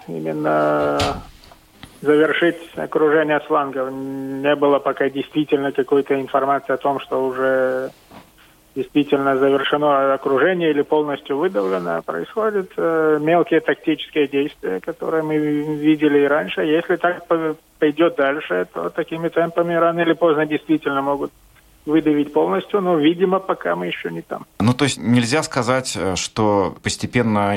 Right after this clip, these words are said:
Speaker 2: войска российские добиваются того, что они пытаются добиться? Или на самом деле все-таки какой-то,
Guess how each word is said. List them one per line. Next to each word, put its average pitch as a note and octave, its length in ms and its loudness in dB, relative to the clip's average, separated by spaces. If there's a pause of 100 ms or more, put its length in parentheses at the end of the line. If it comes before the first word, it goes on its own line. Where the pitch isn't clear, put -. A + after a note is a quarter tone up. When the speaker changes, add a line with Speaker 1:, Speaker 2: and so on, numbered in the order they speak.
Speaker 2:
войска F#2 600 0
российские G2 420 -4
добиваются G#2 540 0
того, F#2 200 -2
что F#2+ 280 -2
они F#2+ 260 0 (240)
пытаются G2+ 460 0
добиться? F2 420 -2
Или G#2+ 140 2
на G#2+ 100 4
самом A2 260 0
деле G2+ 320 2
все-таки - 360 -8
какой-то, G#2 480 0